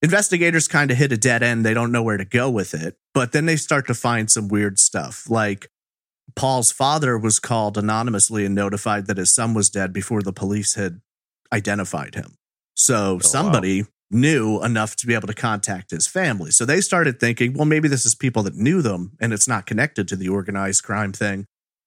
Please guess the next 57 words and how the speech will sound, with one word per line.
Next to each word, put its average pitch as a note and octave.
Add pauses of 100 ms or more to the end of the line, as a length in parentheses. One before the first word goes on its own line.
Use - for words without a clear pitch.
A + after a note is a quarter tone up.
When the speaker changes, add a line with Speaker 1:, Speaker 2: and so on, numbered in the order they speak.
Speaker 1:
So G3+
then F#3+
they F#3
start E3
looking D3+
at B2+
the C3
guy A#2+
who A#2
showed A2
up G#2
at A2
the A#2
house C#3
that G2+
morning, F#2
who G2+
was F#2
supposed G#2
to G#2+
go G2+
to F2+
work G2+
but -
went G2+
to -
the F#2
house F#2
instead. C#3+
They're G#2
wondering, G#2
did F#2+
he A#2+
know G2+
what F2+
happened G#2
here? G#2 (320)
Um, F#2
but A2
Speaker 2:
Mm-hmm. D2+ (160)
Speaker 1:
they B2+
never D#3
really C#3
could A#2+
pin B2
anything G#2+
on F#2
him A2+
for E2+
that. C2+ (100)
And C3
really, C#3 (180)
after A#2+
nineteen C#3+
seventy-nine, B2
they A2
spent, A2+